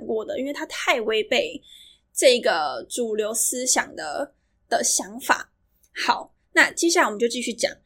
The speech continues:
那在他提出这样子的疑问之后呢，他有一段话我想要念给大家听。那接下来这一段会稍微有一点长，但我希望你可以认真的听，然后如果我讲太快，你也可以放慢或是重听。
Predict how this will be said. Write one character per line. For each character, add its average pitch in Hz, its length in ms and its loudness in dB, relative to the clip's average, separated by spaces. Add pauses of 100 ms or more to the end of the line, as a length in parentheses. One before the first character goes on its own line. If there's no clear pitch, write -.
(380)
那 - 300 4
在 381 140 4
他 370 220 2
提 233 180 -6
出 262 160 -2
这 302 140 2
样 240 120 -2
子 208 80 -8
的 208 140 0
疑 226 220 -4
问 269 260 4
之 226 180 -2
后 240 300 -2
呢， 214 240 -6 (340)
他 403 140 2
有 285 60 10
一 240 40 4
段 262 140 4
话 262 200 -2
我 240 60 0
想 220 160 -2
要 220 60 -8
念 226 160 -12
给 - 100 -8
大 - 200 -2
家 - 180 -6
听。 - 320 -10 (300)
那 339 80 -2
接 - 280 2
下 339 160 2
来 269 80 6
这 254 120 6
一 254 60 6
段 269 140 -2
会 277 120 -10
稍 269 240 -2
微 254 140 0
有 214 100 0
一 - 20 -4
点 226 180 -2
长， 233 160 -10
但 262 160 -6
我 240 80 -6
希 - 220 0
望 240 180 -2
你 214 240 -12
可 - 200 -4
以 220 140 -4
认 240 280 2
真 220 240 -4
的 214 380 0
听， 320 340 -2
然 269 180 0
后 - 300 4 (240)
如 247 160 2
果 254 300 4
我 240 160 4
讲 240 160 -2
太 240 240 0
快， 233 240 0
你 - 160 -8
也 226 80 -6
可 - 100 -6
以 240 80 0
放 254 260 -4
慢 247 240 0
或 240 120 -12
是 240 160 -10
重 226 260 -10
听。 269 260 -10